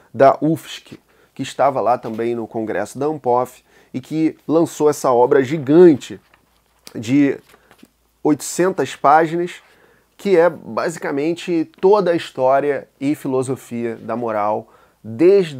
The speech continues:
os gregos até o século vinte e um, incluindo lá de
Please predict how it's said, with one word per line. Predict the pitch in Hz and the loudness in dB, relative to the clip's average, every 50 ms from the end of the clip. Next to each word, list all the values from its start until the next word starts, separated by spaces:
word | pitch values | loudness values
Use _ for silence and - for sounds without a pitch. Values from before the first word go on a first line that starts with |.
| 120 117 120 123 | -16 -16 -10 -6
os | 135 143 123 | -6 -6 -4
gregos | 117 113 131 131 139 143 143 139 143 143 143 139 - - - | -4 -4 -2 -2 -2 -2 -4 -4 -6 -8 -8 -8 -10 -8 -6
até | 135 131 - - 131 127 | -6 -6 -4 -4 -4 -4
o | |
século | 127 - - 123 123 - 131 127 | -4 -4 -6 -6 -6 -6 -8 -10
vinte | 117 113 127 127 120 - | -10 -8 -10 -10 -10 -10
e | 113 | -10
um, | 101 95 95 92 _ _ _ _ _ _ _ _ - | -10 -10 -12 -14 _ _ _ _ _ _ _ _ -16
incluindo | 107 107 113 - 127 113 110 117 127 139 139 131 123 123 123 117 110 110 104 - - | -12 -12 -10 -10 -8 -8 -6 -4 -4 -4 -4 -6 -6 -6 -8 -8 -8 -10 -12 -16 -18
lá | - - 101 107 117 110 107 | -14 -8 -4 -2 -2 -2 -4
de | 117 117 120 113 107 107 | -4 -6 -6 -6 -6 -8